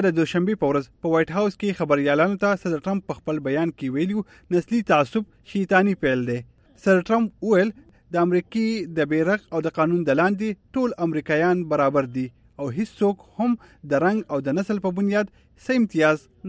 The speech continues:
نه لري." صدر ټرمپ په واضح ټکو کې ویلي وو، "د کې کې کې، نیو نیازي او د نورو هغه ټولو ډلو غندنه کوي چې د رنګ او د نسل په بنیاد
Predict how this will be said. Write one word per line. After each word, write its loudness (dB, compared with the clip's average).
نه -2
لري." -2
صدر 4
ټرمپ 2
په 6
واضح 2
ټکو -4
کې -2
ویلي 2
وو، -6
"د -2
کې 4
کې 0
کې، 0
نیو 2
نیازي 0
او 0
د 2
نورو 2
هغه -2
ټولو 0
ډلو 2
غندنه -2
کوي -2
چې -10
د 4
رنګ -2
او -2
د 0
نسل -4
په -8
بنیاد -2